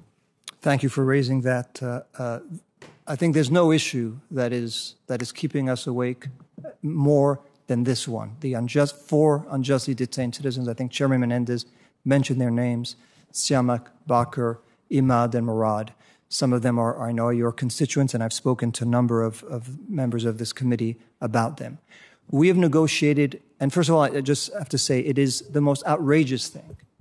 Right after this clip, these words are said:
that Iran would use innocents, innocent citizens, and dual nationals, American citizens, others, just recently a pair of, of, of, of French citizens, as pawns to advance other interests. It is inexcusable, and we need to, again,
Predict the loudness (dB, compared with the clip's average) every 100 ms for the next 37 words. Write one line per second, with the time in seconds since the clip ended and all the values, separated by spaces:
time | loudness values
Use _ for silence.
0 | -20 _ -6 0 2 2 2 0 -2 0
1 | 0 0 -2 -2 -2 -4 -10 -14 -16 -18
2 | _ -2 0 0 -2 -2 -2 -2 -2 -4
3 | -4 -4 -2 2 2 4 0 -2 -6 0
4 | 2 2 0 -4 -4 -6 -6 0 2 2
5 | -4 -12 _ -2 0 2 0 0 -2 -2
6 | -6 -16 -14 -8 -2 4 4 4 0 -6
7 | -4 -4 -4 -4 -6 0 2 2 0 -2
8 | -2 -6 -8 -16 _ -6 -2 -2 0 2
9 | 4 2 -2 -10 _ _ -2 0 2 0
10 | 0 -2 -2 -2 -4 -8 -12 -4 0 0
11 | 0 -6 _ _ -16 -16 _ -2 2 2
12 | 2 2 4 4 4 4 4 4 2 0
13 | -4 0 2 2